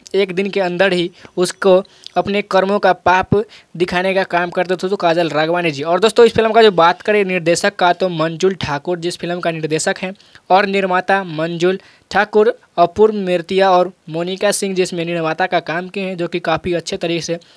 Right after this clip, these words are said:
इस फिल्म को बनाने का काम किया। दोस्तों पूरा पारिवारिक फिल्म बनाया गया है और आप लोग ज़रूर से देखिएगा इस फिल्म को दोस्तों, पार्ट बाय पार्ट रिलीज किया जा रहा है दोस्तों इंटरटेन रंगीला से। तो आप लोग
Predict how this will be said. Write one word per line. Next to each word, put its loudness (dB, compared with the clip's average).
इस -8
फिल्म 0
को 2
बनाने 0
का -2
काम -4
किया। -6
दोस्तों 0
पूरा -2
पारिवारिक -2
फिल्म -4
बनाया -4
गया 2
है 0
और 6
आप 2
लोग 2
ज़रूर 6
से 4
देखिएगा 2
इस 0
फिल्म 4
को 6
दोस्तों, 6
पार्ट 2
बाय 4
पार्ट 2
रिलीज 0
किया -2
जा 4
रहा 4
है 2
दोस्तों -2
इंटरटेन 2
रंगीला 4
से। -2
तो -2
आप 2
लोग 4